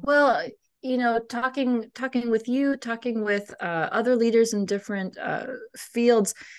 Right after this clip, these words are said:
that are already, like, dialed into the work of cross-cultural engagement, D E I, like, they're already,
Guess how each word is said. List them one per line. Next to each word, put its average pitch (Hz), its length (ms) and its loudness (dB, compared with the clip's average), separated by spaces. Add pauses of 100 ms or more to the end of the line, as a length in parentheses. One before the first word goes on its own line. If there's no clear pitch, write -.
(160)
that 233 160 4
are 226 160 6
already, 240 340 4
like, 226 300 2
dialed 196 400 4
into 202 380 -2
the 190 120 0
work 190 380 0 (200)
of 185 220 -6
cross-cultural 202 640 -2
engagement, 185 640 -4
D 180 260 -4
E 165 60 -4
I, 165 300 2
like, 165 240 -2
they're 208 180 4
already, 214 680 2